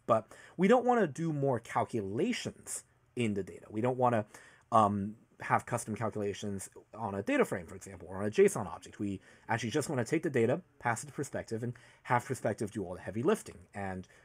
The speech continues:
you'll see that it's actually really quite easy and very intuitive to have that sort of framework. So I'm gonna start off by doing a very quick rundown of the Perspective basics. Um, the A P I, um, if you look at the browser versions, if, if you've used the browser version,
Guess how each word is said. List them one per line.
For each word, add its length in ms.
you'll 100
see 160
that 120
it's 140
actually 220
really 240
quite 260
easy 300
and 80
very 200
intuitive 520
to 300
have 260
that 120
sort 200
of 60
framework. 440
So 200
I'm 160
gonna 200
start 280
off 180
by 140
doing 400
a 280
very 240
quick 180
rundown 460
of 220
the 160
Perspective 520
basics. 560
Um, 300
the 140
A 80
P 180
I, 260
um, 240
if 140
you 100
look 380
at 180
the 80
browser 320
versions, 420
if, 160
if 160
you've 180
used 320
the 80
browser 340
version, 460